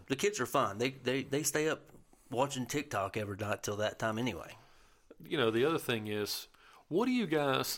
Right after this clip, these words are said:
Speaker 2: just something, what do you guys think about on football games? Why not play J V and varsity on the same night back to back? So play,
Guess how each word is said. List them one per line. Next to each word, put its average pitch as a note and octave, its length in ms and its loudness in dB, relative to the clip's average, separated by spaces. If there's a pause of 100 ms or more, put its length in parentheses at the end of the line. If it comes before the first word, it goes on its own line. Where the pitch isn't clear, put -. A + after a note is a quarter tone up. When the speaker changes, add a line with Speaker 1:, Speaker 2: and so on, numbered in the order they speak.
Speaker 2:
just B2+ 180 -2
something, A2+ 380 -2 (180)
what D3+ 140 0
do F#3+ 80 2
you D#3 160 0
guys A#2 180 -4
think A2+ 200 -2
about G2 360 -2 (440)
on G#2 100 -12
football F#2+ 580 0
games? F#2 480 -6 (1300)
Why C3+ 240 0
not E3+ 180 2
play C3+ 180 4
J A#2+ 300 2
V A#2+ 240 2
and G#2 100 0
varsity G#2 460 0
on G2 100 0
the F#2+ 60 -6
same G#2 340 -4
night G#2 280 -8
back G2+ 220 -10
to G2+ 60 -8
back? F2+ 420 -12 (240)
So A#2 220 4
play, B2+ 480 0